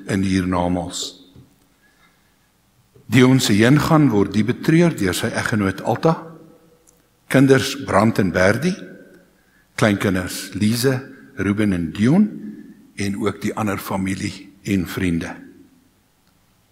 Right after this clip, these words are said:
Geliefdes, terwyl jy net so bly sit, gaan ek 'n kort gebed doen en die seën uitspreek. Here, baie dankie vir u woord. En nou wil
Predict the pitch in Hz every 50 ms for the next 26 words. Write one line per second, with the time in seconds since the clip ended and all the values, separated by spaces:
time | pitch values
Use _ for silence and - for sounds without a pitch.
0 | _ _ _ _ _ _ _ _ _ _ _ _ _ _ _ - _ _ _ _
1 | _ _ _ _ _ _ _ _ _ _ - - 135 139 131 - 156 131 - -
2 | 131 127 123 127 131 131 123 123 123 - 131 104 104 98 104 101 - - - 120
3 | - - 120 101 98 98 - 107 - - 135 123 - - 127 107 110 135 131 156
4 | 185 190 156 101 98 98 90 - - - 131 110 101 101 98 - - - - 104
5 | 104 92 - - - - - - _ - - _ _ _ _ _ _ _ _ _
6 | _ _ _ _ _ _ _ _ _ _ _ _ _ _ _ _ _ - _ _
7 | _ _ _ _ _ _ _ _ _ _ _ _ _ _ _ _ _ _ _ _
8 | _ _ _ _ _ _ _ _ - 127 127 120 117 117 120 127 127 127 127 127
9 | - 143 - - 143 117 110 98 92 104 113 127 165 - - - - - - -
10 | - - - - - - - _ _ _ _ _ _ _ _ _ _ _ _ _
11 | _ _ _ _ _ _ _ _ _ _ _ _ _ - - 113 110 104 104 117
12 | 131 139 151 147